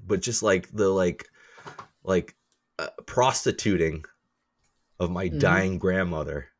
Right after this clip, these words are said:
Speaker 1: to get sympathy
Speaker 2: Oh, yeah.
Speaker 1: on, on social media. Just, oh, dude, it hurts so. And then, of course, I, we walk in the hospital room and they were there. <laughs> They were still there.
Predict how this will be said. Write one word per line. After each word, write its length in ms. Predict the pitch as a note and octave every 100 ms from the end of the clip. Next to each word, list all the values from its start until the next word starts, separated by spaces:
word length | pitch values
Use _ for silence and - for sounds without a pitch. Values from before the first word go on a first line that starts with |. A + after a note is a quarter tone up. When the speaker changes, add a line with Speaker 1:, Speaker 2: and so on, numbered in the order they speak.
| _ _ _
Speaker 1:
to 120 | -
get 160 | E2 E2
sympathy 320 | - F2+ -
Speaker 2:
Oh, 120 | G3 F2+
yeah. 220 | E2 E2
Speaker 1:
on, 80 | D#2+
on 220 | F2 E2
social 380 | - F2 E2+ E2+
media. 460 | F2 E2 D2+ C#2+ _ - _ _ _ _ _ _
Just, 340 | - F#2 - -
oh, 260 | F#2 F#2 F2
dude, 260 | F#2+ F#2 F2
it 140 | F2+
hurts 240 | F2+ F2 -
so. 140 | D#2+ _ -
And 100 | A2 A#2
then, 100 | A2
of 180 | G#2
course, 260 | - A2+ -
I, 120 | G2 F#2+
we 280 | F#2 F#2+ F#2
walk 280 | G2 F#2
in 60 | F#2
the 60 | E2+
hospital 340 | E2+ - G2+
room 120 | G2+
and 100 | F2
they 60 | D#2+
were 140 | D#2
there. 200 | D2+ D#2 D#2+
<laughs> 40 | - - - -
They 60 | C#3+
were 80 | C#3
still 300 | - - G2
there. 240 | F2 D2+